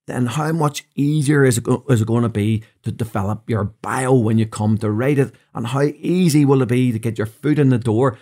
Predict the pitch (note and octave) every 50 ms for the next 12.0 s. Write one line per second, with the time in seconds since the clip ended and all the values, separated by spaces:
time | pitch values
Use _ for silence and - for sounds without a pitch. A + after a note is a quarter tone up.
0 | _ _ _ - - B2+ - B2+ C#3+ D#3+ F3 E3 D3+ D3 C#3 B2+ C3 C3 - -
1 | A#2+ G#2+ - A#2 A#2 A#2+ B2+ A2+ A2+ - A2+ A2 A2 A2 A2 - E3 E3+ E3 -
2 | - C3 A2+ B2+ C3 B2 - B2 B2 A#2+ A#2+ A2 A#2 A2+ A2 G#2+ B2 C3 C3 C3
3 | B2+ - _ _ _ - - G2+ G#2+ A2 A2 - A#2 A#2 A2 A2+ A#2 A2 A2 G#2
4 | G#2 C3+ D#3 E3 D3+ C3 A#2+ A#2 A2+ G#2+ A2 G2+ G2+ G2+ - - - G#2+ G#2+ A2
5 | - G#2 F#2+ G#2 F#2+ - - F#2+ F#2+ F#2 F#2 F#2 F#2 _ _ _ _ _ - -
6 | F2+ F2 F2+ F2+ F2 - G2 F#2+ F2+ F2 F2+ F2+ F2+ - - E2 E2 E2 - -
7 | F#2 F2+ F#2+ - - G#2+ G2 G2 F#2+ G2+ G#2 F#2 E2+ E2+ E2+ E2+ E2+ - _ _
8 | _ _ - G2+ F2+ D#2+ - - D2+ D#2 D#2 E2+ - - F#2+ F2 - F2+ F2+ F2
9 | - - F2 A2 A#2+ A#2 A2+ A2+ G#2+ - D#3 C#3+ - _ - B2+ C#3+ C#3+ C#3 D3
10 | C#3+ B2+ B2+ - - C#3 E3+ F#3 D#3+ E3+ E3 D#3 C3+ C#3+ B2+ - B2+ A2 - A#2+
11 | A2+ A#2 C3 A#2 - - A2+ A#2 A#2+ A2+ A2+ - G#2 G2+ G#2+ A#2+ C#3+ D#3+ D#3 D3+